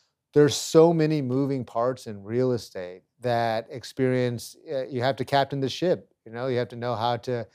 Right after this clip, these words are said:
you know, get through the rough water, ru-, rough waters, avoid the storms that are coming, overcome the challenges.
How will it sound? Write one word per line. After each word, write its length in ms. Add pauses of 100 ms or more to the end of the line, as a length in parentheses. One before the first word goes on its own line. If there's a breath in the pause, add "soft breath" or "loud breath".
(340 soft breath)
you 80
know, 140
get 220
through 100
the 100
rough 320
water, 460
ru-, 380
rough 340
waters, 560
avoid 500
the 120
storms 500
that 160
are 140
coming, 440
overcome 540
the 80
challenges. 880